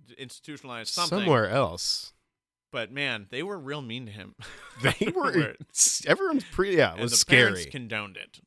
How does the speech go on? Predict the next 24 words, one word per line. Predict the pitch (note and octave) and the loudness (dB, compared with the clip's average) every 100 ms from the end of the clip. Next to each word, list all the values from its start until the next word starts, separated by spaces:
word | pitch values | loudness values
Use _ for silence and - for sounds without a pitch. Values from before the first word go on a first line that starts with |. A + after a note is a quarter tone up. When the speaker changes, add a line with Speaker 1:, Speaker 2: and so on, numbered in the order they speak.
| _ _ - | _ _ -14
Speaker 1:
Oh, | A#2+ | -10
not | B2+ | -10
the | - | -12
parents. | - G#2 F#2 - - - | -12 -10 -10 -14 -16 -10
Speaker 2:
The | |
Speaker 1:
The, | A#2+ | -2
Speaker 2:
counselors. | A2 D#3 A#2 F2+ G2 | 0 2 0 -2 -4
Speaker 1:
the | - | -6
counselors | C#3+ A#2+ A#2 G#2 G#2 | -6 -8 -12 -12 -12
were | G#2+ | -10
like, | G2 F#2 G2 | -8 -8 -6
Speaker 2:
Yeah. | G#2 E2 - _ - | -8 -8 -16 _ -16
Speaker 1:
they | D4+ | -8
were | B3+ | -8
like, | A#3 | -6
"I | A3+ B3 | -4 -2
don't | A3+ | -2
know | G3+ G#3 | 0 0
about, | F#3 E3+ | 0 -4
nah, | D3 C3 A#2+ | -4 -2 -2
yeah, | A2+ G#2 G2+ | -2 -4 -6
this | G2+ | -12
is | F#2 | -18
fine. | - - - | -20 -20 -20